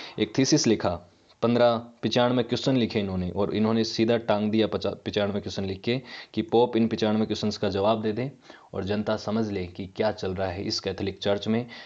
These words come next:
और क्या इस चीज़ को आप एक्सेप्ट करते हो, क्या जीसस क्राइस्ट की टीचिंग यही थी। तो ये सब चीज़ें जो थी, तो इस वजह से जो इनके फॉलोअर्स जो हैं वो भी बहुत ज़्यादा बढ़ गए। इन्होंने बहुत सारी चीज़ें बताई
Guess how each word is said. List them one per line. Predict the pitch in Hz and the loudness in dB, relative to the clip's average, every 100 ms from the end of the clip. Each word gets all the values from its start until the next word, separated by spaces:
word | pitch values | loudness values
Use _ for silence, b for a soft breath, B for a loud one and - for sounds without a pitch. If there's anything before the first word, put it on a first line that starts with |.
| B | B
और | 101 98 | -6 -2
क्या | 110 110 | -2 0
इस | 110 - | -4 -2
चीज़ | 110 - | -2 0
को | 107 | 2
आप | 98 95 | 2 0
एक्सेप्ट | 98 98 | -4 -4
करते | - 104 117 | -2 -2 -2
हो, | 101 85 - | -4 -8 -6
क्या | 104 | -4
जीसस | 95 101 113 | -2 0 -2
क्राइस्ट | - 104 107 - | 0 0 0 -2
की | |
टीचिंग | 107 107 110 110 | -2 0 2 2
यही | 104 123 | 4 2
थी। | 131 107 - b b b - | 2 -2 -6 b b b 0
तो | 113 | 2
ये | 110 117 | 4 4
सब | 143 139 | 4 2
चीज़ें | 110 117 110 | 2 2 2
जो | 104 104 | 2 0
थी, | 107 123 B B B | 0 -2 B B B
तो | 101 | -4
इस | - 135 | -2 -2
वजह | 120 110 120 | 0 2 2
से | 120 98 90 B B B - | 0 -4 -6 B B B -4
जो | 104 107 98 90 - _ _ | 2 4 4 0 -8 _ _
इनके | 117 113 117 | -2 2 0
फॉलोअर्स | 113 104 104 104 | 0 -2 -2 -2
जो | 101 | -4
हैं | 92 101 | -6 -6
वो | 101 | -6
भी | 101 | -6
बहुत | 104 98 | -4 -4
ज़्यादा | 95 92 92 | -4 -4 -2
बढ़ | 95 95 | -2 0
गए। | 101 104 104 | 0 -2 -4
इन्होंने | 104 101 101 | -2 0 0
बहुत | 98 104 104 | 2 2 2
सारी | 107 | -2
चीज़ें | 101 107 104 98 | 0 0 0 0
बताई | 101 110 113 | 2 2 2